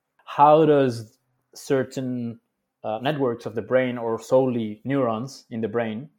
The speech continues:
manage to do a computation. I know that this is not saying much, but, like, for example, how do, for example, how do, how do we perceive sound? You know, like, uh, sound is,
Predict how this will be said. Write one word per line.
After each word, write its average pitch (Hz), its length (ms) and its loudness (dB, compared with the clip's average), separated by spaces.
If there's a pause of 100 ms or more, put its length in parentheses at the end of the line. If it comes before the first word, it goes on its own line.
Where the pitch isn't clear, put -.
manage 123 460 -8
to 123 100 -12
do 110 480 -4 (280)
a 123 100 0
computation. 107 640 -8 (160)
I 120 80 0
know 127 140 -2
that 117 160 -2
this 113 180 -6
is 113 120 -8
not 110 220 -6
saying 113 400 -6
much, 123 400 -4
but, 107 200 -2
like, 101 180 -6 (460)
for 117 120 -8
example, 104 520 -4 (360)
how 151 280 2
do, 127 760 -2 (420)
for 151 120 -4
example, 135 240 -2
how 165 140 4
do, 170 300 4
how 160 140 -2
do 170 100 2
we 156 160 2
perceive 143 500 -4
sound? 117 500 -2 (260)
You 113 80 -8
know, 127 300 -6
like, 117 260 -8
uh, 110 260 -2
sound 139 400 0
is, 131 280 -2